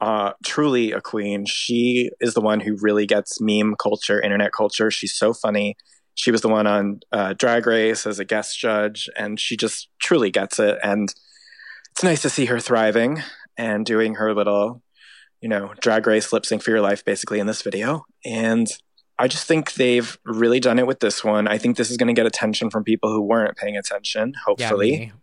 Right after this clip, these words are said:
Speaker 1: You. <laughs> Uh, <laughs> and yeah, I think this is one of their more powerful moments in a while, but I also think this era is just shaping up really well for them.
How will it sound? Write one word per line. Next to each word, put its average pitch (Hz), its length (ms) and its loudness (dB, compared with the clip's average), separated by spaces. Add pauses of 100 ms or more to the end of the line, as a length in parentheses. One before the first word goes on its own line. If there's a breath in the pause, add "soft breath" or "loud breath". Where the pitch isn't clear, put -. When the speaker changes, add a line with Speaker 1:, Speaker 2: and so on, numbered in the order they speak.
(180)
Speaker 1:
You. 117 480 4
<laughs> - 400 -14
Uh, 113 460 0
<laughs> - 960 -6 (840 loud breath)
and 147 120 2
yeah, 170 280 2
I 113 100 0
think 127 220 -2
this 143 140 -2
is 147 80 -2
one 143 120 0
of 127 80 2
their 120 80 4
more 113 180 2
powerful 113 440 0
moments 104 580 -2 (100)
in 101 480 -2
a 107 100 2
while, 101 320 2
but 107 120 2
I 107 60 4
also 110 300 0
think 107 240 -4
this 98 220 -6
era 98 380 2
is 95 180 -2
just - 180 -6
shaping 101 360 -2
up 95 100 -2
really 98 160 2
well 95 180 2
for - 140 -4
them. 101 380 -2